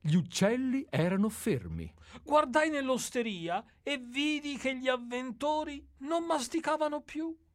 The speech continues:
Speaker 2: Chi stava portando cibo alla bocca non lo portava più, ma i visi di tutti erano rivolti in alto.
Speaker 1: Due uomini che stavano litigando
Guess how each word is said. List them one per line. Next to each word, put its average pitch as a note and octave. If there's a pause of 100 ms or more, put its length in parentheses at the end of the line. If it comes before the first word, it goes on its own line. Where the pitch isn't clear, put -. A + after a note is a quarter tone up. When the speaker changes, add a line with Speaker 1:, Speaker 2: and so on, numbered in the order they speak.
(760)
Speaker 2:
Chi C4+
stava A#3
portando G#3+
cibo G3
alla F3+
bocca C#4
non D4
lo D4+
portava C4+
più, G#3+ (360)
ma C4+
i C4+
visi B3
di A#3
tutti C4
erano B3
rivolti A#3+
in B3
alto. E3 (260)
Speaker 1:
Due G#3+
uomini F3
che C3+
stavano E3+
litigando B2